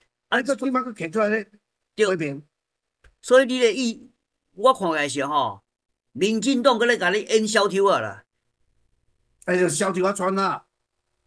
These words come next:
Speaker 2: 啊。
Speaker 1: 啊，伊都要骗百姓，伊爱声量尔嘛，对不对？
Speaker 2: 嗯。
Speaker 1: 所以这种人无，无资格通去做啦。但是民进党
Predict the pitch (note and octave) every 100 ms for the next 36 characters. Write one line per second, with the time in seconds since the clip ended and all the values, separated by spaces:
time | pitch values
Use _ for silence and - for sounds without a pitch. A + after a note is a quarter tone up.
0 | _ _ _ _ _ _ _ _ _ -
1 | A#3 B3 - G#3 C4+ - A#3+ C4 - -
2 | B3 A#3 C4 F#3+ D3 E3 - _ _ -
3 | F#3+ A3+ G#3+ A#3 A#3 A#3 D#3+ C3 B2 C#3+
4 | C#3+ A2+ _ _ _ _ _ _ _ _
5 | G#3 D#3+ F#3 D3 - _ - D3 D#3 C3+
6 | A2 _ _ - A#3 A3 - A#3+ A3+ D3
7 | _ _ _ _ E3 F3 - _ _ -
8 | F3 F3 F3+ D#3 F3 D#3+ F#3+ G#3 D3 A#2+
9 | A2+ - _ _ _ - D#3 D#3+ F#3+ F3+
10 | B3+ A3 A#3